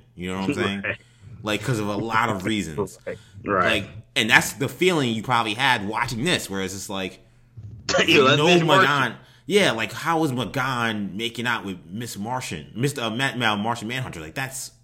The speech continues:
Speaker 1: what? Like, it doesn't, like, you don't even know how to compute that. But
Speaker 2: Right.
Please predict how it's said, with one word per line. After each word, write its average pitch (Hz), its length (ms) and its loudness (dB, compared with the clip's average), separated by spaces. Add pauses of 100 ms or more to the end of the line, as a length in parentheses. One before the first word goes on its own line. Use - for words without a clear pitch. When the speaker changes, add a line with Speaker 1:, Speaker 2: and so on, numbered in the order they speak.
(120)
Speaker 1:
what? 170 520 -2
Like, 98 240 -8
it 110 160 -8
doesn't, 131 360 -8 (640)
like, 117 100 -2
you 139 60 0
don't 170 100 2
even 156 80 0
know 147 60 0
how 147 40 2
to 135 80 0
compute 139 460 -4
that. - 400 -10
But 127 320 -2 (200)
Speaker 2:
Right. 92 200 -6